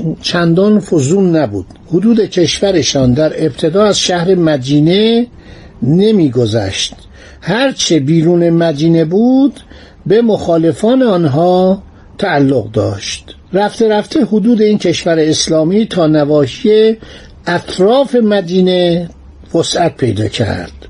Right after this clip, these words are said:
مرکز فرمانروایی و دادگستری مسلمانان مسجد یا خانه پیامبر بزرگوار بود یا خانه یکی از یاران او. در سال چهارم هجرت، مسلمانان سرزمین بنی نذیر را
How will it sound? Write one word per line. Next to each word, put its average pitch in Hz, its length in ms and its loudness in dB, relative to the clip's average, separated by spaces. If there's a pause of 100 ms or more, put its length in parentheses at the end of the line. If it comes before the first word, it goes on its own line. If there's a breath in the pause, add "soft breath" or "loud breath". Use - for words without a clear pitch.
مرکز 208 420 -2
فرمانروایی 160 1160 2
و 156 160 0
دادگستری 156 1040 -2
مسلمانان 165 1300 2 (480 loud breath)
مسجد 233 840 0 (200)
یا 208 320 2
خانه 202 460 0
پیامبر 165 600 0
بزرگوار 117 640 0
بود 95 280 -2 (360)
یا 214 220 0
خانه 214 340 -2
یکی 226 320 0
از 185 180 0
یاران 156 560 2
او. 110 340 -2 (100)
در 202 180 0
سال 233 460 -2
چهارم 175 580 2
هجرت، 160 640 2
مسلمانان 170 840 2
سرزمین 160 840 0
بنی 156 380 0
نذیر 156 480 2
را 214 300 0